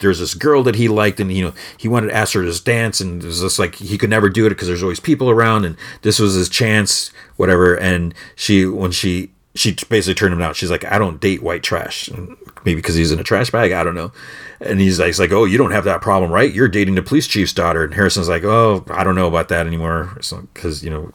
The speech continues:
with her reaction to him breaking the wrestler's arm. Then, uh,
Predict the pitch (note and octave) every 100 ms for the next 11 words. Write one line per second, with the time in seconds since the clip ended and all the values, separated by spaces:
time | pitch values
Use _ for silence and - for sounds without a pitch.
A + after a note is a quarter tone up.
0 | - - - E2 E2 D#2 D#2+ - D#2+ E2+
1 | E2 - - - - - - - A2 E2+
2 | F#2 - G2 F2+ E2+ F2+ - F2 F2 F2
3 | F#2+ - _ _ _ _ _ _ _ -
4 | - G2+ G2 F#2 F2